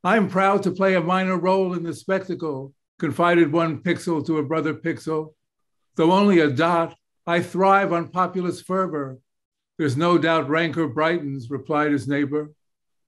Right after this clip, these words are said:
"Humans invented us and must be our god," said the first, but their omni-impotence is odd. Some kill and some incite to mayhem and riot, but many are happy to watch this, passive and quiet.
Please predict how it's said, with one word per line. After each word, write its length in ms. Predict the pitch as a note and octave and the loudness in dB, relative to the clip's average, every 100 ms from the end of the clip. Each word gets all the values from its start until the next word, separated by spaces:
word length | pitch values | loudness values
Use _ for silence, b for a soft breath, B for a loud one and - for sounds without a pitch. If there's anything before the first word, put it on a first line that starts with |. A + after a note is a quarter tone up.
| _ _ _ | _ _ _
"Humans 420 | F3 A3+ A3+ G3+ | 2 4 4 4
invented 520 | F#3+ D#3+ F#3 F3+ F#3 | 2 2 0 0 0
us 200 | D#3+ D#3 | 0 -2
and 140 | D#3+ D3 | -4 -4
must 260 | F3 F3 | -4 -4
be 120 | E3 D#3 | -4 -2
our 160 | D#3 | -2
god," 500 | B2+ E3 F3 E3 - | -2 0 0 -2 -4
said 140 | D#3+ C#3 | -10 -10
the 80 | |
first, 500 | C3+ D3+ C3+ C3+ - _ _ _ _ | -8 -6 -4 -6 -12 _ _ _ _
but 140 | - D#3 | -4 -2
their 140 | E3 | 2
omni-impotence 960 | E3+ F#3+ F3 E3+ F3 F#3 F3 D3+ D3 - | 2 2 2 2 2 0 -2 -4 -6 -4
is 180 | C#3+ D3 | -4 -2
odd. 480 | D#3 D#3+ D#3 C#3 C3+ _ _ _ _ _ _ | -2 -2 -4 -10 -18 _ _ _ _ _ _
Some 340 | - F#3+ G3 | -2 0 0
kill 320 | F#3 F#3+ F#3 | -2 0 0
and 100 | F3+ | -2
some 220 | F3 F#3+ F3+ | -4 -4 -4
incite 400 | F3+ F#3 F#3 F3+ | -4 -2 -2 -2
to 100 | D#3 | -6
mayhem 340 | E3+ E3+ E3+ | -4 -6 -6
and 160 | E3 D3 | -6 -4
riot, 480 | E3 F3 D#3+ D#3+ _ _ _ _ - | -2 -2 -4 -6 _ _ _ _ -8
but 140 | D#3+ | -4
many 300 | E3+ G3 F#3 | 0 2 2
are 120 | D#3+ | 0
happy 360 | D3 E3 E3 D#3 | -2 -2 -2 -4
to 120 | D3+ | -4
watch 440 | C#3+ D3 E3 D#3+ - | -2 0 0 -4 -8
this, 260 | D#3 D3 | -8 -8
passive 600 | - E3 D#3 D#3+ D#3 D3+ | -10 -4 0 0 0 -2
and 180 | C#3 C3+ | 0 -4
quiet. 560 | - D#3 D3+ D3+ D3+ | -4 -2 0 -2 -4